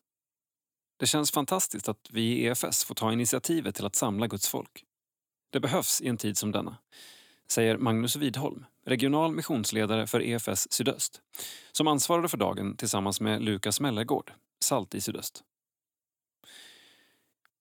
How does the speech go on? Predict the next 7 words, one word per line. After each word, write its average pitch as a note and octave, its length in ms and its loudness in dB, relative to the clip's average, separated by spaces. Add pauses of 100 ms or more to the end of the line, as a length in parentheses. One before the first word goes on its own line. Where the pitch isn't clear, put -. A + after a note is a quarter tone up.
(160)
Även E3+ 220 4
om D3+ 280 2
Sebastian C#3 480 0
Staxet - 480 -2
fick - 200 -4
sent G#2 280 2
förhinder C3 500 -4